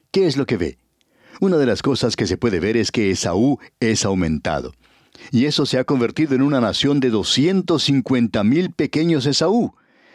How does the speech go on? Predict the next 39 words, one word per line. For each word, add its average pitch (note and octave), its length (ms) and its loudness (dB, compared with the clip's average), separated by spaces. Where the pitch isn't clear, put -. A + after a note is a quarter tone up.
Y C3 200 2
eso D3+ 240 0
es B2 180 0
Edom. F#2 360 -2
Usted D#3 280 -2
puede D3+ 160 2
llevar G#2+ 280 2
una G#2+ 160 0
pequeña G2+ 460 0
foto A2+ 360 -2
a F2 40 0
un G#2 120 -2
fotógrafo A2 640 -2
y G2+ 140 0
él A2 100 -2
puede A2+ 240 0
ampliar C#3 400 0
esa B2+ 200 0
foto. F2+ 420 -4
Pues A2+ 200 -2
bien, B2+ 280 0
Abdías B2 540 0
ha A#2+ 100 0
ampliado A2+ 640 0
ese G2 200 -2
cuadro A2 400 0
de G2 100 0
Esaú. F2+ 440 -4
Usted D#3 280 0
infla C#3 280 0
un G#2 100 2
neumático G2 540 -2
para G2 180 -2
encontrar G2 460 -2
una A#2+ 160 0
pequeña A#2 400 0
pinchadura A2 600 0
en F#2 100 -2
él. D2+ 260 -6